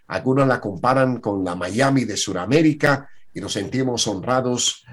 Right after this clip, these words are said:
con el avance y el liderazgo de las diferentes comunidades asentadas allí en la Puerta Grande de Colombia, a la comunidad judía, a la comunidad musulmana,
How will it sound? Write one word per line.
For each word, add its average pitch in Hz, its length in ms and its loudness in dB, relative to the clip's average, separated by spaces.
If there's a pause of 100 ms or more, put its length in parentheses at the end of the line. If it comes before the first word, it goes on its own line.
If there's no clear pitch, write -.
(200)
con 95 160 -6
el 104 100 2
avance 127 680 2 (200)
y 107 120 -6
el 104 60 -4
liderazgo 123 680 2 (120)
de 117 100 2
las 117 140 4
diferentes 185 580 2
comunidades 147 720 2
asentadas 143 800 0 (300)
allí 143 520 -2 (160)
en 98 160 -6
la 95 200 -2
Puerta 156 340 2
Grande 147 340 4
de 139 160 0
Colombia, 113 680 0 (360)
a 80 80 -10
la 92 100 -2
comunidad 107 540 0
judía, 120 500 2
a 95 40 -2
la 92 160 -6
comunidad 101 680 -2
musulmana, 110 840 2